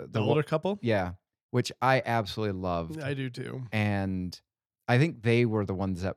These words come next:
Speaker 2: really brought the series a lot of levity to it.
Speaker 1: Mm.
Speaker 2: So,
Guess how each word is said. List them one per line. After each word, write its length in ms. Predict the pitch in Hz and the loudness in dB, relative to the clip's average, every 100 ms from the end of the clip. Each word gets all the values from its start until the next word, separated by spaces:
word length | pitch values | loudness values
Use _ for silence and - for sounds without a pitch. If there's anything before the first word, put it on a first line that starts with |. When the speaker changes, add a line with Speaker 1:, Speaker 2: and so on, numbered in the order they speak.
| - | -8
Speaker 2:
really 400 | 123 101 113 113 98 | -10 -2 2 2 0
brought 360 | 104 92 - | 0 -2 -2
the 320 | 104 95 87 - _ - | -4 -4 -4 -10 _ -14
series 1000 | - - - - 110 101 98 92 85 - _ _ _ _ _ | -10 -8 -8 -4 -2 0 -2 -4 -6 -12 _ _ _ _ _
a 40 | 107 | -4
lot 220 | 104 92 | -2 -2
of 80 | 87 | -4
levity 440 | 87 82 76 76 - | -4 -6 -12 -14 -12
to 180 | 76 71 | -10 -10
it. 100 | - | -12
Speaker 1:
Mm. 120 | 117 _ _ _ _ _ _ _ _ _ - - - | -20 _ _ _ _ _ _ _ _ _ -20 -20 -16
Speaker 2:
So, 320 | - - | -10 -8